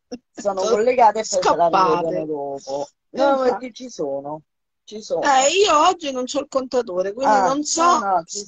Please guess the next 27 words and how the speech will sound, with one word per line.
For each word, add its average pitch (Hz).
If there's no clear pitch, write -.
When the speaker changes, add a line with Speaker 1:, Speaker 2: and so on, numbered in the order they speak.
Speaker 1:
sono. 139
Speaker 2:
quanti 247
ci 240
sono, 254
se 214
ci -
sono. -
Speaker 1:
Ci 190
sono, 170
ci 156
sono. 127
E, 160
niente, 147
basta. 320
Speaker 2:
Ok. 196
Speaker 1:
Non 285
mi 302
risponde 269
più 285
manco 294
Speaker 2:
Eh, 339
Speaker 1:
Marzia, 330
Speaker 2:
basta. 240
Speaker 1:
ma 233
è 240
fini-, 285
Speaker 2:
<laughs> 226